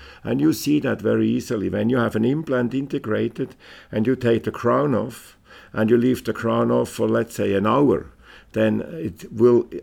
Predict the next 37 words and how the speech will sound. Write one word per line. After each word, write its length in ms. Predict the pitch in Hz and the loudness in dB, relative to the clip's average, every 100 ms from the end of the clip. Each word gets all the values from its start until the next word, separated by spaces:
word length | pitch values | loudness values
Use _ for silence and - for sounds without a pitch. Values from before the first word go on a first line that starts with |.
| - - | -14 0
automatically 920 | 139 160 - 143 123 123 - 123 120 | 2 2 0 -2 -2 -4 -6 -8 -6
shrink, 640 | 110 - 120 92 - - 107 | -6 -2 -2 -2 -6 -12 -8
eh? 180 | 113 | -8
So 280 | 117 117 107 | -6 0 0
the 180 | 101 104 | 0 -2
access 420 | 113 120 - 120 - | -2 -4 -4 -10 -4
to 120 | 110 | -2
the 180 | 101 117 | 0 -2
implant 420 | 123 117 104 92 | -2 -2 -2 -2
will 240 | 104 104 | -2 -2
diminish 600 | 90 107 110 120 117 - | -2 -2 0 0 -2 -6
very 280 | - 117 143 | -2 2 2
quickly, 540 | - 127 127 - - - - | 0 -2 -2 -6 -16 -18 -12
eh? 120 | 107 127 - - | -12 -12 -20 -14
There's 200 | - 98 | -8 -6
a 40 | 95 | -2
big 240 | 127 123 | -2 -2
problem 440 | - 117 120 120 107 | 0 0 2 0 0
when 180 | 107 | 0
we 120 | 104 107 | -2 -4
do 200 | 107 101 | -4 -6
that 280 | 101 101 - | -4 -6 -8
clinically. 580 | 110 104 104 - - - - - - - | -4 -4 -4 -8 -16 -16 -20 -20 -20 -10
So 180 | - 113 | -2 0
the 160 | 110 | 0
circular 480 | 98 131 143 143 135 | -2 2 2 2 -2
fibers 480 | - 117 117 - - | 0 0 0 -2 -2
are 140 | 101 | -2
important, 640 | 101 90 107 139 165 185 143 | 0 -2 0 0 0 -2 -2
and 200 | 117 104 | -2 -2
you 180 | 113 | -2
have 260 | 101 117 113 | -2 -2 -4
them 180 | 120 110 | -4 -4
in 160 | 107 | -4
this 220 | 101 98 - | -4 -6 -8
keratinized 680 | 95 92 87 90 90 87 | -6 -6 -6 -8 -8 -10
mucosa. 540 | 90 85 85 - - | -12 -10 -10 -10 -14